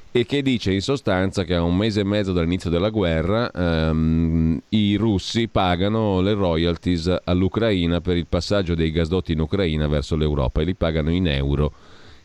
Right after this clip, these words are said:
e dollari. Potrà sembrare assurdo, ma è così.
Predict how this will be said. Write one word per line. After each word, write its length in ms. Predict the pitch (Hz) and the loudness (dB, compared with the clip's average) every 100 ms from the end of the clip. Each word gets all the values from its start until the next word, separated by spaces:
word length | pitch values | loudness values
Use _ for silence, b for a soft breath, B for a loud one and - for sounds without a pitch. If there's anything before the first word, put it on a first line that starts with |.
| - | -2
e 160 | 120 | 0
dollari. 640 | 113 110 95 92 92 95 95 | 2 2 2 4 2 2 0
Potrà 320 | 104 123 117 | 0 -2 -2
sembrare 440 | 101 98 110 123 | 0 0 0 0
assurdo, 580 | 143 - 90 87 87 98 98 | -2 -2 0 2 0 -2 0
ma 180 | 92 | 0
è 80 | 85 | 0
così. 400 | - 90 73 65 | 0 0 0 -4